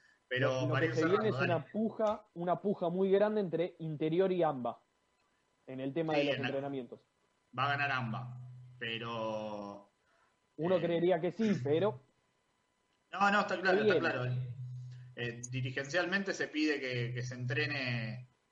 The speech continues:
Speaker 1: eh, todos juntos, así que a lo sumo, a ver, si, eh, lo, lo que puede llegar a suceder es que los planteles se entrenen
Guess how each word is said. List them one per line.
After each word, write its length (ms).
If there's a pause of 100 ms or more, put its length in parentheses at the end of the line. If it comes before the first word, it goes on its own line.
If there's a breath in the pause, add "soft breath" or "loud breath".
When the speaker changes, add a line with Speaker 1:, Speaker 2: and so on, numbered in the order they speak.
(240)
Speaker 1:
eh, 260
todos 240
juntos, 440 (540)
así 280
que 120
a 60
lo 140
sumo, 420
a 60
ver, 240 (480 loud breath)
si, 1040
eh, 40 (640)
lo, 160
lo 180
que 100
puede 260
llegar 240
a 40
suceder 440
es 140
que 340 (340)
los 180
planteles 760
se 140
entrenen 680